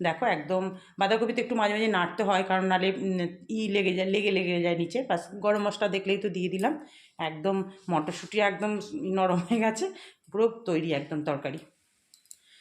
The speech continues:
তারপরে দেখো, পালং শাকের তরকারিটা ছিল না, সেটা আবার একটু গরম করে নিচ্ছি। উম, খাওয়ার সময় গরম করতে যদি আবার মাঝে মাঝে ভুলে যাই, ওই জন্যই। রান্না হয়ে গেল, গ্যাস ট্যাস মোছা একদম কমপ্লিট।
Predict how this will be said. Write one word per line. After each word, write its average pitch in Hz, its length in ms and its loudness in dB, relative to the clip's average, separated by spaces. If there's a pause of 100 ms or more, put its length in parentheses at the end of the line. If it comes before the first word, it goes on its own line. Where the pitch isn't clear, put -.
(160)
তারপরে 220 320 2
দেখো, 247 200 2
পালং 190 380 2
শাকের 214 260 0
তরকারিটা 220 340 0
ছিল 262 200 0
না, 294 160 4
সেটা 220 240 2
আবার 208 120 4
একটু 208 200 -2
গরম 190 320 2
করে 190 300 0
নিচ্ছি। 190 680 -4 (380)
উম, 175 280 -4
খাওয়ার 196 220 2
সময় 196 260 -4
গরম 180 280 2
করতে 185 240 -4
যদি 180 180 -2
আবার 190 120 4
মাঝে 180 180 4
মাঝে 190 120 0
ভুলে 175 280 2
যাই, 175 260 0
ওই 180 120 -2
জন্যই। 170 260 -2 (1200)
রান্না 196 320 2
হয়ে 226 220 4
গেল, 240 240 6 (240)
গ্যাস 185 280 0
ট্যাস 208 300 -2
মোছা 202 340 -4 (160)
একদম 196 320 -6 (360)
কমপ্লিট। 208 540 0